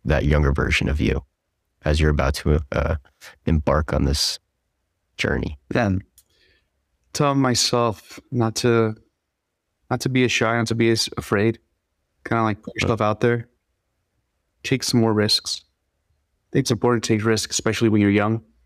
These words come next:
Speaker 2: 'cause you, you'll be able to bounce back.
Speaker 1: Right.
Speaker 2: It's, uh, it's, it's not a big deal to, to fail. Learning to fail is an important thing. So take risk, learn to fail,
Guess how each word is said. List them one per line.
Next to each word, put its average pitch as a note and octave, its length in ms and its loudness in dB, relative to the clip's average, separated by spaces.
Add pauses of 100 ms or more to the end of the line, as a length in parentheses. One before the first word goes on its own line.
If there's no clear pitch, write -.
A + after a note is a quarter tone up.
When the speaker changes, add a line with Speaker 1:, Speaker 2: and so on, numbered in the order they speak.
(340)
Speaker 2:
'cause G#2+ 200 0
you, G#2 360 2
you'll A#2+ 160 -2
be A#2+ 80 4
able A2 140 0
to G#2 80 -4
bounce G#2 220 -2
back. G2 420 -4 (960)
Speaker 1:
Right. F#2 180 -2 (400)
Speaker 2:
It's, G#2+ 220 -2
uh, A2 420 0 (340)
it's, - 300 -20 (220)
it's - 140 -6
not A#2+ 100 0
a A#2 40 0
big A2+ 140 0
deal A2 240 4
to, G2 380 0 (880)
to - 120 -6
fail. G2 360 0
Learning B2 300 2
to - 60 0
fail G#2 280 0
is G2 80 -4
an F#2 60 -2
important G2+ 340 -6
thing. F#2+ 260 -4 (1000)
So - 140 -2
take G#2+ 260 -2
risk, A2+ 380 0
learn G#2+ 160 2
to G#2 120 -2
fail, G2 460 0